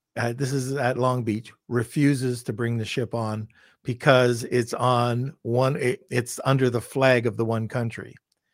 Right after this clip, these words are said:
So then it gets boy-, or it, it gets boycotted. So it goes up to Canada. They refuse it. It went all the way back.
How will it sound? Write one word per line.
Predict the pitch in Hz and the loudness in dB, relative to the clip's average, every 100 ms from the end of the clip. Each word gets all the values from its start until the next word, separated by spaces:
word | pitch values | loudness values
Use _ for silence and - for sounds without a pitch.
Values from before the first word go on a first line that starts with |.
| _ _ _ _ _ _ _ _ | _ _ _ _ _ _ _ _
So | - 156 | 6 8
then | 151 196 214 | 10 10 10
it | |
gets | 190 165 | 6 4
boy-, | 131 151 165 170 | 4 8 10 10
or | 143 | 6
it, | 139 - 139 120 | 4 4 0 2
it | |
gets | 135 117 | 0 0
boycotted. | 127 156 143 117 113 113 | 6 6 6 2 2 2
So | 120 | 2
it | 113 | 4
goes | 127 127 | 4 4
up | 143 139 | 2 0
to | |
Canada. | 120 135 139 104 104 107 _ _ _ _ | -2 0 0 -2 -6 -10 _ _ _ _
They | 120 139 156 | 2 6 6
refuse | 135 107 - 101 95 | 4 0 -6 -10 -10
it. | 98 135 _ _ _ _ _ _ _ _ _ _ | -14 -16 _ _ _ _ _ _ _ _ _ _
It | 147 | 4
went | 147 143 139 | 6 6 6
all | 135 160 175 175 | 10 12 12 12
the | 165 | 10
way | 156 139 | 6 6
back. | 131 127 117 107 - _ | 4 0 0 -6 -12 _